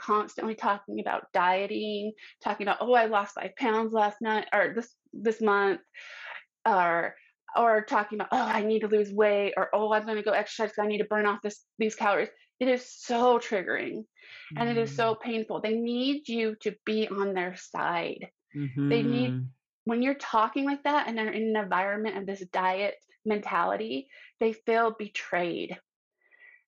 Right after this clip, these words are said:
Speaker 1: And they need to have an environment that's clean of that stuff.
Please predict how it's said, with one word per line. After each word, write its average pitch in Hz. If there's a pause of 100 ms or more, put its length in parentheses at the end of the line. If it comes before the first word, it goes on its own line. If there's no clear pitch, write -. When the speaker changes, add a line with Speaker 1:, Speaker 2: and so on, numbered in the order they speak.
(120)
Speaker 1:
And 233
they 220
need 226
to 247
have 220
an 208
environment 196
that's - (220)
clean 220
of 185
that 160 (100)
stuff. -